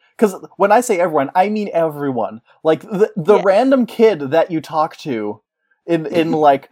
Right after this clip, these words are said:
Speaker 1: this side quest town that you don't even have to go to for the main storyline. And he's, like, sitting in an alley, and you go talk to him, and, like, the dialogue box will pop up, and his name will be, like,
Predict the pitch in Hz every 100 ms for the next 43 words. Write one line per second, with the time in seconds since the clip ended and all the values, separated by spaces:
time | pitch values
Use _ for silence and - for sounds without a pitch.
0 | - 135 165 - 185 156 156 - 156 143
1 | - 156 131 127 135 165 170 160 160 156
2 | 156 143 139 147 135 143 135 135 131 -
3 | 131 131 120 110 104 - _ - 143 143
4 | 156 135 - 180 175 160 139 135 127 120
5 | 135 139 180 170 165 151 147 156 127 117
6 | 120 120 117 151 139 135 127 139 135 135
7 | 131 131 127 - 135 - 127 - 131 131
8 | 131 123 117 131 131 131 117 123 127 117
9 | 110 110 - -